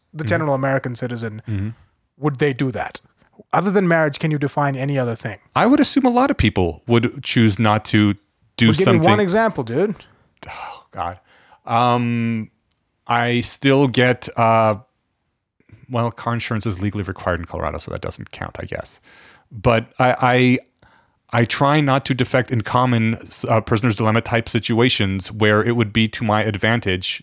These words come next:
Speaker 2: to, to free ride on
Speaker 1: Right, but
Speaker 2: society.
Speaker 1: give me something. I try not to is not, give me
Speaker 2: Okay.
Speaker 1: something here.
Speaker 2: Okay.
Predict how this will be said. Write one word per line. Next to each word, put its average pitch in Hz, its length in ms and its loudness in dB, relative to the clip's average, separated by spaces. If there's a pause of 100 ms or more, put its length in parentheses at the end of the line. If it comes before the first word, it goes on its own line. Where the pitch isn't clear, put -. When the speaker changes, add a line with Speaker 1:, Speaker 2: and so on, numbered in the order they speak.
(160)
Speaker 2:
to, 104 420 0 (1120)
to 110 400 4
free 127 300 0
ride 110 180 2
on 107 100 2
Speaker 1:
Right, 202 60 4
but 185 60 2
Speaker 2:
society. 104 460 0 (220)
Speaker 1:
give 175 220 2
me 165 240 2
something. 131 720 -2
I 151 160 2
try 175 300 0
not 175 300 -2
to 143 220 -4
is 131 140 -8
not, 139 320 -6
give 180 220 0
me 180 100 4
Speaker 2:
Okay. 147 140 4
Speaker 1:
something 170 420 2
here. 131 220 -6
Speaker 2:
Okay. 117 320 2